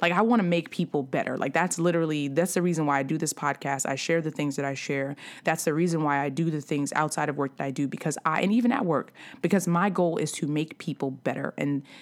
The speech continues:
and to help them see their ability and their potential to be the very best version of themselves. And that's a little bit of pro-,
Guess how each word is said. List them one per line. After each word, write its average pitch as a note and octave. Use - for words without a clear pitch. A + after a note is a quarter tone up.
and E3
to E3+
help F#3
them E3
see D3+
their E3+
ability D#3+
and D3+
their C#3+
potential D3+
to D3
be D3
the C#3
very D3
best C#3
version C3+
of C3+
themselves. C3
And E3+
that's F3+
a F3+
little F3
bit F3
of D#3+
pro-, D3+